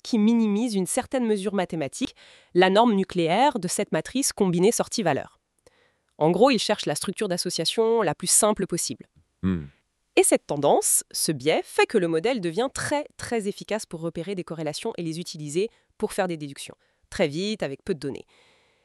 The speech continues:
Speaker 1: Mais voilà, à ce stade, euh, que la corrélation soit basée sur une vraie cause ou juste une cause-incidence statistique, pour le modèle, c'est un peu pareil, il l'utilise.
Speaker 2: Alors,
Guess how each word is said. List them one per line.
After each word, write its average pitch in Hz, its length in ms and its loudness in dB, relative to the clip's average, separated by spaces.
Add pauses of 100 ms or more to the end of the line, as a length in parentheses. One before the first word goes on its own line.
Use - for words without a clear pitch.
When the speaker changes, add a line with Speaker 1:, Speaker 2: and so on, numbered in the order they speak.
(400)
Speaker 1:
Mais 160 160 2
voilà, 220 340 6
à 165 60 -2
ce 175 140 -4
stade, 233 480 2 (100)
euh, 165 160 2
que 214 140 -2
la 202 100 2
corrélation 214 560 -4
soit 180 160 -6
basée 170 240 -4
sur - 160 -10
une 143 100 -4
vraie 147 200 -6
cause 226 340 2
ou 165 60 -2
juste 190 260 -6
une 165 100 -6
cause-incidence 151 600 -6
statistique, - 640 -6 (160)
pour 156 100 -6
le 147 60 0
modèle, 156 300 -2
c'est - 140 -6
un 151 60 -8
peu 175 100 -6
pareil, 190 340 -6 (140)
il 147 100 -12
l'utilise. 143 500 -8
Speaker 2:
Alors, 90 400 -4